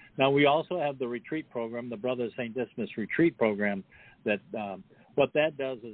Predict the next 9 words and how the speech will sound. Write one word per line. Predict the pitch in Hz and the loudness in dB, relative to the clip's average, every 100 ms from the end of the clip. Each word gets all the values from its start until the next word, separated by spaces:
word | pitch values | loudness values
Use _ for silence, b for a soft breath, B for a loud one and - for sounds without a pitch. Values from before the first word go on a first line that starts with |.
| 110 | -10
that, | 127 123 - | -10 -10 -8
uh, | 120 113 104 _ _ | -8 -8 -10 _ _
runs, | 151 135 151 135 110 _ _ - | -10 -4 -4 -4 -14 _ _ -20
you | |
know, | 120 123 | -14 -10
it's | 113 | -6
a | 120 - | -6 -2
three-day | 147 123 117 | 0 2 0
retreat | 113 - 123 | -2 -4 -4